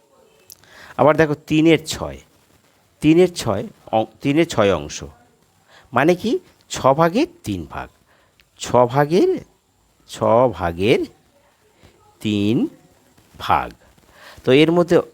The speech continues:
এর মধ্যে লব কোনটা? লব হলো তিন আর হর হলো ছয়। আচ্ছা, এবার দেখো আটাত্তর পাতা,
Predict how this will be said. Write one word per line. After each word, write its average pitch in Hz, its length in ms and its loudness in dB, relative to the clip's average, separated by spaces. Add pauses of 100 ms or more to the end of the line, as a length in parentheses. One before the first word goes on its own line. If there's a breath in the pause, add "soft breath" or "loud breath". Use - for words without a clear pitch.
(180)
এর 151 160 2
মধ্যে 165 300 0
লব 127 240 4 (100)
কোনটা? 190 340 -8 (720)
লব 113 380 2
হলো 165 280 -2 (840)
তিন 131 360 -2 (580)
আর 98 280 0 (460)
হর 127 440 0
হলো 160 400 -8 (1400)
ছয়। 151 300 0 (1300 soft breath)
আচ্ছা, - 360 -16 (3000 soft breath)
এবার 160 140 4
দেখো 165 160 4
আটাত্তর 123 440 0
পাতা, - 300 -16